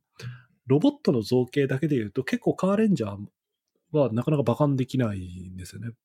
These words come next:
そのブイアールロボっていう、あの、ロボの、えー、必殺技のですね、回転斬りっていうのが、こう、全身を回転させてぶった切るっていうので、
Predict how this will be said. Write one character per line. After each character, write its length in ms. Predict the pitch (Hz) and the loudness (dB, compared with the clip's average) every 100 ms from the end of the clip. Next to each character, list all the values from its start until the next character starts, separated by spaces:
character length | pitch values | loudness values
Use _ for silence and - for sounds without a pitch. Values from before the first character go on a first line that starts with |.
| _ 160 | _ -6
そ 140 | 147 | -4
の 60 | 131 | 2
ブ 140 | 151 | 4
イ 100 | 175 | 4
ア 40 | |
ー 40 | 175 | 4
ル 100 | 175 | 4
ロ 80 | 156 | 4
ボ 100 | 113 | 0
っ 20 | - | -4
て 80 | - | -6
い 240 | 107 107 101 | -4 -4 -8
う、 80 | - - - - _ | -12 -20 -20 -20 _
あ 140 | 113 107 | -12 -10
の、 240 | 104 104 | -8 -8
ロ 100 | 107 | -6
ボ 120 | 113 104 | -4 -4
の、 320 | 117 113 95 _ _ _ _ _ _ _ _ | -2 -2 -4 _ _ _ _ _ _ _ _
え 220 | 101 98 | -12 -10
ー、 20 | 98 | -6
必 200 | - - | -4 0
殺 200 | 139 143 | 2 2
技 200 | 127 127 | 2 0
の 100 | 110 | -2
で 60 | |
す 120 | - | -4
ね、 80 | 98 - | -8 -2
回 180 | 151 | 0
転 180 | 151 151 | 2 2
斬 180 | 139 135 | 2 -2
り 40 | |
っ 20 | - | 0
て 120 | 123 | -2
い 20 | |
う 40 | |
の 60 | 110 | -2
が、 300 | 98 98 95 _ | -6 -10 -12 _
こ 100 | 107 | -6
う、 40 | |
全 180 | 95 151 | 2 4
身 240 | 180 175 | 4 2
を 80 | 156 | 2
回 160 | - 147 | 2 2
転 160 | 147 | 2
さ 140 | 143 139 | 0 0
せ 220 | - 123 | -2 -4
て 60 | - - | -4 -8
ぶ 80 | - | 0
っ 20 | |
た 120 | 135 | 0
切 80 | 120 | 0
る 60 | 104 | -6
っ 40 | |
て 100 | - | -8
い 80 | 101 | -10
う 40 | 95 | -10
の 80 | |
で、 240 | 92 95 | -10 -10